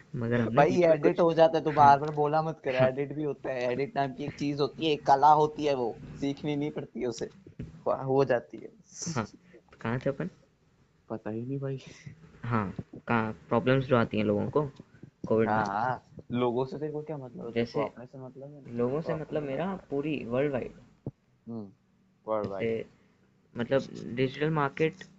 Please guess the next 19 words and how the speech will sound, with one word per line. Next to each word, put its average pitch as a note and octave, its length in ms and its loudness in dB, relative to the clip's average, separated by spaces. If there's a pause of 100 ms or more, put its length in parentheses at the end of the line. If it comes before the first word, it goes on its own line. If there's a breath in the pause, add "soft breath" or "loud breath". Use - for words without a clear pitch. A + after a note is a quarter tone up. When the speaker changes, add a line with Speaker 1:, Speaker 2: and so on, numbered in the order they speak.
Speaker 1:
अभी C#3 320 -4
बहुत C3 400 -4 (240)
महंगा A#2 260 -2
है G2 200 -2 (120)
इंडिया A2+ 280 0
में। F#2+ 200 -10
Speaker 2:
हम्म। E3 140 -8
Speaker 1:
Personally - 960 -10
Speaker 2:
हाँ, A#2 60 0
Speaker 1:
मेरे A#2 80 2
को A2+ 80 2
लगता G#2+ 140 -2
है। G#2 80 0
Speaker 2:
डिजिटल G#2+ 340 -6
तो G#2+ 80 -6
बहुत G2 400 -8
ज्यादा G2 240 -8
महंगा - 560 -14
है। - 60 -16